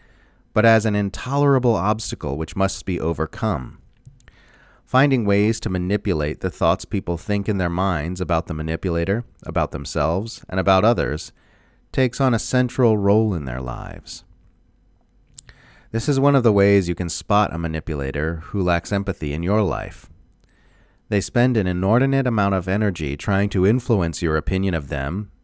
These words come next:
your opinion of others, and or your opinion of yourself. "I'm this way, and I do such and such." "She's a bitch. She's always blah, blah, blah."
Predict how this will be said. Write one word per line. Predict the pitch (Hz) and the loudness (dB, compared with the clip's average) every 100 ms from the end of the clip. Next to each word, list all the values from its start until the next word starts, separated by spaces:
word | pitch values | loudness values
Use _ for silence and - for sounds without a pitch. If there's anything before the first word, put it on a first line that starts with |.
| _ _ | _ _
your | 90 90 | 0 0
opinion | - 95 87 | 2 0 0
of | 80 | 0
others, | 78 78 101 113 - _ _ _ _ - | 0 2 0 0 -6 _ _ _ _ 0
and | 113 131 | 2 4
or | 98 131 110 | 6 8 8
your | 95 92 | 6 4
opinion | - 110 101 87 | 2 0 0 -2
of | 80 | -2
yourself. | 82 - 120 65 - - - - _ _ _ _ - _ _ _ _ - | -4 0 0 0 -4 -14 -20 -20 _ _ _ _ -20 _ _ _ _ -2
"I'm | 95 107 101 | 2 2 2
this | 101 - | 0 0
way, | 90 85 92 113 - | 0 2 0 -2 -4
and | 92 90 | -4 0
I | 85 | 0
do | 85 87 85 | 0 0 -2
such | - 78 - | -2 -4 -4
and | 65 | -8
such." | - 57 - - - - _ _ _ _ _ _ _ _ _ _ | -8 -8 -10 -16 -18 -20 _ _ _ _ _ _ _ _ _ _
"She's | - 139 123 90 | -2 2 2 2
a | 80 | 0
bitch. | 127 95 - - - - _ | 2 2 0 -10 -14 -16 _
She's | - 113 101 | -4 -2 2
always | 107 104 101 85 | 4 4 2 0
blah, | 92 87 | 0 0
blah, | 82 82 82 | 0 0 0
blah." | 80 69 - | -2 -4 -6